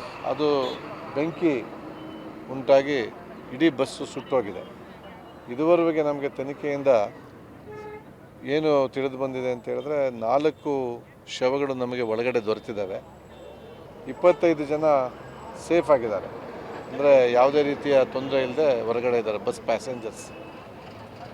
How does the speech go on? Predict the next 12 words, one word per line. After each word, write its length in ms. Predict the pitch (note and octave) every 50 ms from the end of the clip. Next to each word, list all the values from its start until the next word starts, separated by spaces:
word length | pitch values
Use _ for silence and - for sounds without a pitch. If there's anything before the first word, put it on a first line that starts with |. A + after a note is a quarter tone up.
| - - - - - - - - - -
ಕಂಟೈನರ್ 440 | C3+ C#3 D3 D3 E3+ E3+ E3+ E3 D3+
ಡ್ರೈವರ್ 380 | B2 C3+ D3 E3 E3 E3+ E3 D#3
ಕೂಡ 220 | - D#3 D3+ D3+ D#3+ D#3 D3 C3+ B2 -
ಬೆಂಕಿಯ 400 | C3 C#3 D3 - - D3+ D3+ C#3+ C#3 C3+ B2+ B2 A#2 A2+ - - - - - - - - - - - -
ಇದರಲ್ಲಿ, 520 | B2+ C3 C3 C#3+ C#3 C#3 C#3+ C#3+ B2+ A2 G2
ಆ, 840 | G2+ - - - - - - - - - - - - - - A#2 A2+ A2 G#2+ G#2+ G#2 G#2 G2+ G2+ G2+ G2 G2+ A2 A2+ - - - - - - - - - - - - A#2 A#2 A#2 A2+ A2 G#2+ A2 - - - - - D3
ಬೆಂಕಿಗೆ 360 | C3+ C#3+ C#3+ C3+ D#3 D3 D#3 C#3+
ಸಿಲುಕಿ 320 | - D3 B2+ A#2 - -
ಸತ್ತಿದ್ದಾರೆ. 560 | - A#2+ G#2+ - - A#2+ A2+ G2+ F#2+ A2+ - - - - - - - - - - B2
ಒಟ್ಟು 400 | C3+ - - E3 D3+ C3+ B2 A2+ - - - - - - - - - - - - -
ಐದು 340 | C3 D3 E3 F#3 F#3 E3 F3
ಜನ 240 | D3 C#3 D#3 D#3 E3